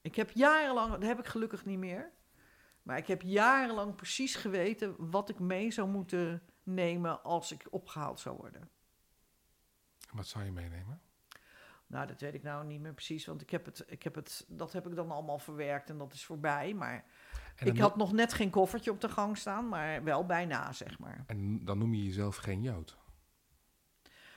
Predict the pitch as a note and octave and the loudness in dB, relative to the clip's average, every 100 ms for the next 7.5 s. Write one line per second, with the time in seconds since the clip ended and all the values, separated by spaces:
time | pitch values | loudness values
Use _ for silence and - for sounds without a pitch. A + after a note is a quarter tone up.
0 | - - D#3+ E3 E3+ E3 D#3+ D3+ - D#3 | -20 -4 0 0 2 2 2 0 -2 -2
1 | C#3 B2+ C3+ C3+ - E3+ C#3+ - D3+ E3+ | -2 -4 -6 -10 -6 -4 -4 -4 -6 -6
2 | D#3 - D#3 D3 G#2 A2 D#3 D3+ D3 D3 | -6 -6 -4 -6 -8 -6 -4 -4 -6 -4
3 | D#3+ F#3+ - D3+ F3+ C#3+ - D#3 D3 - | -4 -4 -4 -6 -6 -10 -6 -6 -6 -8
4 | D3+ D3 C#3+ D#3 D3+ D#3 - A3+ A3 D#3 | -6 -6 -6 -6 -6 -4 -2 -2 -2 -4
5 | B2 B2+ C3+ - - _ _ _ _ _ | -4 -6 -8 -14 -20 _ _ _ _ _
6 | _ A2 - _ _ _ _ _ _ - | _ -20 -20 _ _ _ _ _ _ -10
7 | B2+ - A#2+ F#2+ | -8 -6 -4 -6